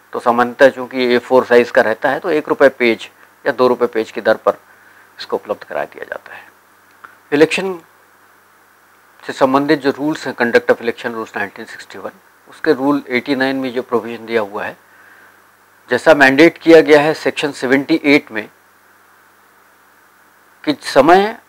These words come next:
और रीति इन दोनों के division की reporting डीओ के मार्फत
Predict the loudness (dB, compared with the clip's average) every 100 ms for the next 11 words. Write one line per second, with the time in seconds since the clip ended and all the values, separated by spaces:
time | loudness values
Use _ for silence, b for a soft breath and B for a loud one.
0 | _ 2 2 2 -6 0 2 2 -8 _
1 | _ _ _ _ _ _ -4 -2 4 4
2 | 4 2 0 0 0 -2 -2 -2 -2 -4
3 | -4 _ _ _ _ _ _ _ _ _
4 | _ _ _ _ _ -10 2 4 6 2
5 | -2 _ -2 4 6 6 4 2 2 2
6 | 2 4 2 2 -10